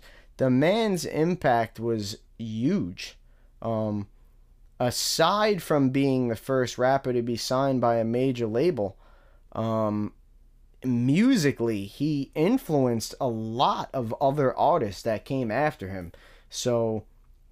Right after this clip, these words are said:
it's clear to see that as I spoke about the name he created for himself, uh, a lot of people were listening to him, a lot of people respected him, and even if there was something that they borrowed or took or sampled from him without even,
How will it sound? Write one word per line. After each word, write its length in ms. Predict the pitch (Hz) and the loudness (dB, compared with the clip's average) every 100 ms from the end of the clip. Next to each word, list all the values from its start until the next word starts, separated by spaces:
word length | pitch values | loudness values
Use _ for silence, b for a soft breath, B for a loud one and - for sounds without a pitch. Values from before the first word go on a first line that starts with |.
| - _ - - - - - | -20 _ -20 -20 -20 -20 -6
it's 260 | 123 120 | -4 -4
clear 340 | - - 269 226 | -8 -4 -2 0
to 80 | 147 | 0
see 260 | - 220 | 0 0
that 140 | 135 123 | 4 4
as 180 | 151 | 4
I 100 | 165 | 2
spoke 360 | 143 - 165 160 | 0 2 0 2
about 260 | 139 131 120 | 2 2 2
the 80 | |
name 380 | 117 131 185 160 | 0 2 2 2
he 100 | 127 | 0
created 400 | 113 117 113 110 | 0 0 0 -2
for 80 | 117 | -4
himself, 480 | 107 - 104 101 - b b b b - | -6 -4 -6 -6 -10 b b b b -6
uh, 240 | 104 104 - | -4 -2 -2
a 60 | |
lot 200 | 101 147 | 2 4
of 100 | 202 | 2
people 300 | - 214 202 | 0 0 0
were 140 | 170 131 | 0 2
listening 460 | 120 165 196 180 | 2 0 0 -2
to 160 | 170 185 | 0 0
him, 120 | 175 | 2
a 80 | 131 | 2
lot 160 | 127 151 | 2 2
of 100 | - | 0
people 260 | 175 143 | -4 -2
respected 500 | 123 - 135 156 165 | -4 -2 0 0 0
him, 160 | 160 143 | 0 2
and 100 | 123 | 0
even 240 | 143 185 | 0 0
if 140 | 190 - - - | -2 -6 -20 -2
there 120 | 151 | 0
was 140 | 139 | 2
something 400 | - 156 165 147 | 0 0 0 0
that 220 | 131 123 - | 2 0 0
they 160 | 143 | 0
borrowed 600 | 123 113 117 156 151 139 | 0 0 2 4 4 4
or 120 | 123 | 2
took 360 | - - 147 - | 0 0 -2 0
or 120 | 117 | -2
sampled 520 | 104 139 156 156 131 | -2 -2 -2 -2 -6
from 220 | 117 123 123 | -2 -2 0
him 220 | 123 117 | 0 -2
without 340 | 113 123 139 | 0 2 2
even, 440 | 139 131 127 117 | 0 -2 -2 -4